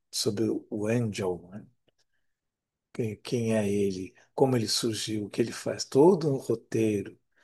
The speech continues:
para ele poder vivenciar E essa emoção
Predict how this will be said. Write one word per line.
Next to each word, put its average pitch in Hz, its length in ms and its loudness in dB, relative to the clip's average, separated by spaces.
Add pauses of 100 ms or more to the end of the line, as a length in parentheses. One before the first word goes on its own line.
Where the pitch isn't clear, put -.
(360)
para - 140 4
ele 120 140 6
poder 120 340 6
vivenciar 120 960 2 (420)
E 117 100 4
essa 123 300 4
emoção 123 880 2